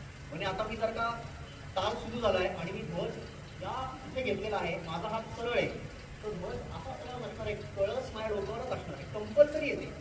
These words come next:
आणि सायन्स आहे त्याच्यामागे, center of gravity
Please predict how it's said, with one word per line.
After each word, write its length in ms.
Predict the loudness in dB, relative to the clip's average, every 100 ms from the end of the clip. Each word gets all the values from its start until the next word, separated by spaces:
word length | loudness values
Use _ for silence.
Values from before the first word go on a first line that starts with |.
| -10 -10 -10 -6
आणि 220 | -2 -2 -4 -8 -4
सायन्स 340 | 0 2 4 6
आहे 60 |
त्याच्यामागे, 580 | 4 2 -4 -6 -8 -10 -12 -12 -12 -12 -8
center 300 | -4 -2 2
of 200 | 2 2
gravity 340 | 2 2 0